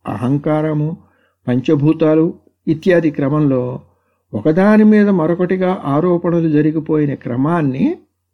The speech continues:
అనుసంధానం చేసుకోవడం. అపవాదం అంటే దీనికి తల్లకిందులు క్రమంలో ఒక్కొక్క దాన్ని తీసుకుని ఇది లేదు, ఇది లేదు అని నిశ్చయం చేసుకుంటూ రావడం. ఇలా చేస్తూ ఉండగా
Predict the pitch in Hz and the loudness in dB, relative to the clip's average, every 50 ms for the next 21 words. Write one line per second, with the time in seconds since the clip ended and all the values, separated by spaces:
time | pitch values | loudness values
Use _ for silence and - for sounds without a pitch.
0 | _ _ _ - - 135 170 190 - 254 226 202 - 170 165 156 147 143 135 127 | _ _ _ -6 -2 0 0 2 2 2 2 4 2 2 0 0 0 0 -2 -2
1 | 107 - - - - - - - _ _ _ _ _ _ _ _ _ _ _ _ | -4 -6 -10 -14 -14 -14 -14 -18 _ _ _ _ _ _ _ _ _ _ _ _
2 | _ _ - 131 147 156 202 214 226 226 226 220 240 233 220 214 208 208 254 302 | _ _ -6 -6 -2 2 2 4 4 4 4 4 2 2 4 4 2 2 2 -2
3 | 349 - _ _ _ _ - 135 131 190 214 214 208 208 - 170 151 160 202 233 | -4 -6 _ _ _ _ -12 -2 0 2 4 4 4 2 0 0 0 2 2 2
4 | 226 285 269 247 220 175 160 160 151 - - _ - 156 147 151 156 143 143 135 | 2 2 2 4 4 4 4 4 2 0 -4 _ -2 0 2 2 4 4 2 2
5 | 127 127 127 - _ _ _ _ _ _ _ - 156 151 151 - 277 247 - - | 0 -2 -6 -10 _ _ _ _ _ _ _ -4 -4 -4 -2 -2 -4 -4 0 0
6 | 254 214 233 226 226 220 220 214 175 156 156 151 - - 139 135 131 135 139 - | 4 4 4 6 4 4 2 2 2 0 0 -2 0 -2 -2 -2 -2 -4 -6 -12
7 | _ _ _ _ - - 151 147 165 214 220 226 214 196 185 170 185 202 240 285 | _ _ _ _ -4 -2 0 2 4 4 4 4 4 2 2 2 2 0 0 0
8 | 160 139 135 175 180 190 175 165 160 170 185 285 - - - 156 156 156 147 139 | -2 0 0 2 4 4 4 4 4 2 0 -2 -4 -4 -4 -2 0 0 0 -2
9 | 123 - - - 185 175 180 170 151 131 127 131 135 - 160 135 123 117 123 127 | -2 -4 -6 0 0 2 2 2 0 0 0 -2 -2 -2 -4 -4 -4 -4 -4 -4
10 | 156 165 120 110 123 - - - _ _ _ _ _ _ _ _ _ _ _ - | -2 -2 -2 -4 -4 -6 -8 -14 _ _ _ _ _ _ _ _ _ _ _ 2
11 | 143 151 185 220 269 277 - 196 202 220 220 - 277 233 208 190 190 190 190 165 | 4 4 6 4 4 4 4 4 4 4 4 2 2 2 2 4 2 2 2 2
12 | 147 135 139 165 - | 2 2 2 0 -2